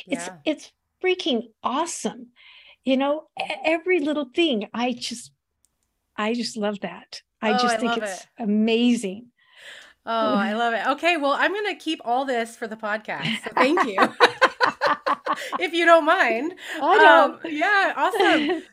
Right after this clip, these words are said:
Speaker 1: <laughs>
Speaker 2: I wanna back up a little bit because
Speaker 1: Okay.
Speaker 2: I can tell this is already headed deep into,
Speaker 1: <laughs>
Speaker 2: um, what I already have planned to talk about. So first of all, I like my guests to kind of feel more connected to you. That's, you know, the Dragonfly connection.
Speaker 1: Yeah.
Speaker 2: Um,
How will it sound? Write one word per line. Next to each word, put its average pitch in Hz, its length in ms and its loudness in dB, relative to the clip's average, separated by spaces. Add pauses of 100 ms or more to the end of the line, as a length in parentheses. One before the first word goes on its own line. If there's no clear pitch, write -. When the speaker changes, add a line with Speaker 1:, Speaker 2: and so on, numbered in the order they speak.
Speaker 1:
<laughs> - 200 -20
Speaker 2:
I 269 60 0
wanna 339 160 0
back 294 280 0
up 330 160 -2
a 302 40 -6
little 226 200 -2
bit 214 400 -4
because 240 240 -4
Speaker 1:
Okay. 247 280 0 (340)
Speaker 2:
I 254 140 2
can 302 160 -6
tell 269 260 -2
this 254 140 -8
is 247 100 -6
already 240 260 -2
headed 240 440 -6
deep 226 260 -10
into, 226 680 -2
Speaker 1:
<laughs> - 120 -6
Speaker 2:
um, 196 560 -8
what 214 240 -4
I 202 200 -4
already 214 240 -4
have 196 200 -4
planned 180 240 -10
to 190 60 -14
talk 202 260 -10
about. - 360 -16
So 214 360 -2 (280)
first 302 320 -4
of 269 120 -12
all, 202 360 -6
I 254 60 -2
like 277 340 -4
my 262 140 -8
guests 233 340 -6
to 226 80 -12
kind 233 280 -8
of 240 180 -6
feel 254 320 -6
more 254 180 -8
connected 285 500 -14
to 180 80 -18
you. 147 100 -16
That's, - 340 -18 (100)
you 196 120 -18
know, 170 200 -16
the 185 80 -16
Dragonfly 196 540 -14
connection. 226 800 -18 (300)
Speaker 1:
Yeah. 170 380 -4
Speaker 2:
Um, 160 160 -10